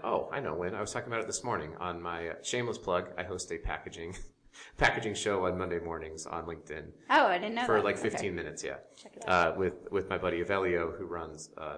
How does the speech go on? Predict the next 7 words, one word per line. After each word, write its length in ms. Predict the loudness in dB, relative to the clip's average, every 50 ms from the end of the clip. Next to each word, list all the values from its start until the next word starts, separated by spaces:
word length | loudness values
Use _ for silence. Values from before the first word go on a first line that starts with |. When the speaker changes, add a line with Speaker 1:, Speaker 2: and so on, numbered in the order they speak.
| -10 -12
Speaker 1:
the 60 | -12
Package 380 | -6 -6 -6 -6 -6 -8 -10 -10
Design 440 | -10 -8 -8 -8 -6 -6 -8 -10 -12 -12 -14
Unboxed 560 | -4 2 4 4 4 4 2 -4 -8 -12 -16 _ -8
podcast, 520 | -8 -8 -6 -8 -10 -8 -8 -10 -10 -10
and 80 | -12 -14
then 80 | -16